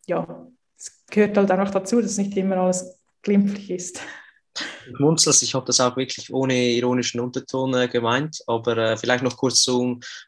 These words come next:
Speaker 2: äh, unserer Beziehung. Wir kennen uns ja jetzt wirklich, äh, eine Dekade. Ähm, du hast damals, ähm, als eigentlich deine Karriere wirklich einen steilen Verlauf, äh, begonnen hat zu nehmen,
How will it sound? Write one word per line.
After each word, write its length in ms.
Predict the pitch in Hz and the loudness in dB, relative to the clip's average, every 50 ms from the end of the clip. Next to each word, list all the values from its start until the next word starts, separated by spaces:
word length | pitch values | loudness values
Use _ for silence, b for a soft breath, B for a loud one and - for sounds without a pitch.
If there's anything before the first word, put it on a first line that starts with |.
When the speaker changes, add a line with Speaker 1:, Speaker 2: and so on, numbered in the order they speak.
| _ | _
Speaker 2:
äh, 160 | - 117 117 117 | -2 0 0 0
unserer 340 | 123 123 120 - 123 120 | 0 0 0 2 2 2
Beziehung. 460 | 120 123 117 117 - 143 156 170 160 139 | 2 2 0 2 2 4 4 4 4 2
Wir 80 | 127 | 2
kennen 240 | 127 139 143 156 165 | 0 0 0 2 0
uns 160 | 165 156 - | 0 2 2
ja 80 | 151 151 | 2 2
jetzt 240 | 151 151 - - 135 | 2 2 0 0 0
wirklich, 380 | 143 143 - 170 151 - - | -4 -4 -4 -4 -6 -2 -2
äh, 40 | 131 | 0
eine 320 | 131 127 123 123 127 123 | 0 0 0 0 -2 -2
Dekade. 640 | 123 123 117 117 - 123 135 143 147 160 165 165 160 _ _ 135 | -2 -4 -6 -2 0 0 2 4 2 2 2 0 -4 _ _ -8
Ähm, 320 | 123 123 123 123 127 123 123 B B B B - | -6 -4 -4 -4 -4 -6 -8 B B B B -4
du 100 | 127 127 | 0 2
hast 220 | 131 127 - - | 4 4 4 4
damals, 460 | 131 127 131 131 131 127 123 - - | 4 4 4 4 4 4 4 4 4
ähm, 380 | 127 123 123 120 120 123 120 120 B B B B B B B B _ | 4 2 2 2 0 -2 -4 -6 B B B B B B B B _
als 180 | - 123 123 - | 2 2 4 4
eigentlich 240 | 123 120 120 120 - | 4 2 2 2 0
deine 200 | 127 120 117 113 | 0 0 0 0
Karriere 400 | 117 135 123 127 123 123 117 117 | 0 2 4 4 6 4 4 4
wirklich 380 | 127 131 127 - 127 117 - | 2 -2 -2 -6 -10 -8 -6
einen 160 | 113 113 113 113 | -6 -2 0 0
steilen 420 | - - - 120 123 127 123 113 | 2 4 4 4 4 4 2 0
Verlauf, 480 | 123 117 113 110 117 131 139 139 - - | 0 0 2 4 4 4 2 0 -4 -4
äh, 340 | 147 143 143 143 143 143 143 143 143 - | -2 0 0 0 0 0 -2 -4 -6 -8
begonnen 380 | 143 143 147 143 143 143 135 | -6 -2 -2 -2 0 0 0
hat 160 | 135 139 135 | 0 0 0
zu 140 | - - 139 | 0 -2 0
nehmen, 440 | 135 131 131 131 131 131 131 127 - | 0 0 2 2 0 0 -2 -4 -8